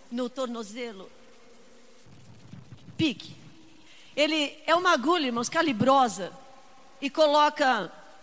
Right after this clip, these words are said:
no tornozelo pra tirar o sangue. Acho que é isso, né, cá?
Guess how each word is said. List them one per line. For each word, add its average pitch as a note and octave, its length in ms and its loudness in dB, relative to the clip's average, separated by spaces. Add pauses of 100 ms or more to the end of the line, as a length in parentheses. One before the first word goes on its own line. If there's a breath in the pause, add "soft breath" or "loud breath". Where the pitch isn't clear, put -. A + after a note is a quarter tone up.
(420)
no C4 160 -4
tornozelo C4 540 0
pra C4 160 -2
tirar B3+ 240 0
o C4 40 0
sangue. A3+ 580 0 (760)
Acho - 160 -6
que C#4+ 80 -2
é C4 40 2
isso, A#3+ 280 -4
né, B3 140 -2
cá? G3 260 -4